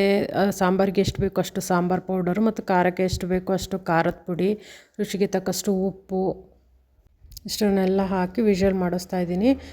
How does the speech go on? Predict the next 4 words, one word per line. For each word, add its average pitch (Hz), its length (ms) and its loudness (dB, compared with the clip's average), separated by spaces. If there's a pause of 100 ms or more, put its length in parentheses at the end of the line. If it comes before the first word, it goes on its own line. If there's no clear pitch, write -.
(180)
ತುಂಬಾ 208 320 2
ಈಸಿಯಾಗಿ 208 720 4
ಮಾಡ್ಕೋಬೋದು 196 960 -2
ಸಿಂಪಲ್ಲಾಗಿ. 202 1000 2